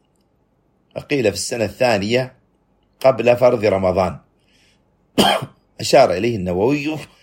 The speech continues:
<coughs> في باب السير من الروضة، روضة الطالبين. وجزم ابن الأثير في التاريخ بأن ذلك كان في التاسعة، في السنة التاسعة،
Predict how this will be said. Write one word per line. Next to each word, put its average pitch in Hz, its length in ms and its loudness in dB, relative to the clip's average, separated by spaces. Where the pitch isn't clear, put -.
<coughs> - 800 -2
في 117 120 -2
باب 135 340 4
السير 123 460 0
من 101 120 -2
الروضة، 110 520 0
روضة 104 220 0
الطالبين. 87 840 -6
وجزم 123 400 0
ابن 95 200 -4
الأثير 104 360 -2
في - 60 -12
التاريخ 90 500 -4
بأن 82 220 -8
ذلك 95 380 -2
كان 104 260 -4
في 95 80 -12
التاسعة، 90 720 -2
في - 60 -20
السنة 101 240 -4
التاسعة، 107 680 0